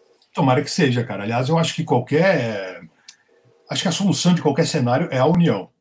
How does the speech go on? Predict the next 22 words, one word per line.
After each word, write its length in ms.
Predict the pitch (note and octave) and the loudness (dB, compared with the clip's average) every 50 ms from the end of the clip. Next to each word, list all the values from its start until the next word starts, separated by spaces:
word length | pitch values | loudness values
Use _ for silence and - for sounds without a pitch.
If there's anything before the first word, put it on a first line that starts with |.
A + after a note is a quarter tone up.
| _ - | _ -10
né? 220 | G#2+ G#2+ A2 G#2+ | -8 -6 -6 -4
E 60 | A2 | -2
eu 80 | A#2+ C#3+ | 2 2
não 140 | F3 E3+ B2 | 2 2 4
vejo 300 | - C#3 D#3+ D#3 D#3 C#3+ | 2 2 2 2 2 0
motivo 400 | C#3 A#2+ - - D3 D3 E3+ G3 | 0 0 0 -2 -2 0 2 2
nenhum 500 | G3 F#3+ D#3+ B2+ B2+ C3 C3+ D#3+ E3+ D#3 | 4 4 4 4 6 6 6 6 6 4
entre 280 | C3+ B2+ B2+ C3 B2 | 4 2 0 0 -2
o 120 | A#2+ A2+ G#2+ | 0 0 0
metal 600 | A2+ A2+ G#2 - - B2 A#2+ A#2+ A#2+ A2+ G#2+ G#2 | -2 -4 -4 -6 -4 -2 0 0 0 0 -2 -2
melódico 560 | A2 G#2+ G2 G2 G#2+ A#2 B2+ B2+ B2+ A#2+ A#2 | -4 -6 -6 -6 -4 -4 -4 -4 -2 -2 -4
não 100 | A2+ G2 | -4 -4
ser 160 | - - B2 | -4 -6 -4
aliado 460 | A#2 A2 G#2+ G#2+ G#2+ A2 A2 G#2+ A2+ | -4 -4 -4 -4 -4 -4 -4 -4 -4
ao 140 | G2+ F#2+ F2+ | -4 -4 -4
hard 260 | G#2+ A#2 A#2 G2+ G2+ | -4 -4 -4 -4 -6
rock, 440 | G2+ F2 F2+ G2 G#2+ A#2+ B2+ B2+ B2+ | -8 -8 -6 -4 -4 -4 -4 -2 -2
não 140 | A#2 A2+ A2 | -2 -2 -2
ser 160 | - - A#2+ | -4 -4 -4
aliado 340 | A2 G#2 G#2+ G#2+ G#2+ G#2+ G#2+ | -4 -4 -4 -4 -4 -4 -4
ao 120 | G#2 G2+ | -6 -8
glam. 520 | - A2 G#2 G2+ G#2+ A#2+ B2 B2 B2 A#2+ | -8 -8 -6 -4 0 2 2 4 4 2